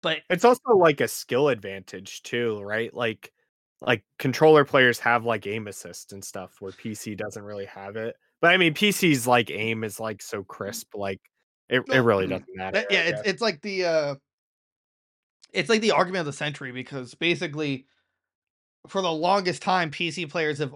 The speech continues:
Speaker 1: always had the advantage 'cause using a mouse is infinitely more accurate than an analog. So
Speaker 2: Right.
Speaker 1: then, you know, g-, developers, I mean, it's still smart, they're like, "Oh, we'll just make aim assist better," which makes sense in theory, 'cause then you can compete with it. But then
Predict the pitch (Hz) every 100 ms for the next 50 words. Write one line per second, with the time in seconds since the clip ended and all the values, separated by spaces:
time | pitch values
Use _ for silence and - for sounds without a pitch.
0 | - 147 143 139 131 143 131 123 135 139
1 | 123 123 135 139 - 139 135 160 156 165
2 | 131 131 131 135 139 - 160 160 147 139
3 | 135 143 127 131 127 123 143 139 - 131
4 | 131 127 135 143 147 143 _ _ _ _
5 | - 160 139 143 135 147 127 123 - _
6 | _ _ _ 151 180 160 156 151 156 190
7 | 175 160 147 170 196 170 - 175 147 226
8 | 165 156 165 151 143 147 147 170 147 147
9 | 147 - _ _ _ 139 143 165 143 151
10 | 156 165 143 151 127 _ _ - 151 127
11 | 117 _ _ _ _ 160 165 - 185 208
12 | - 233 156 135 160 214 127 131 139 156
13 | 147 147 143 139 135 175 160 127 120 120
14 | 156 175 156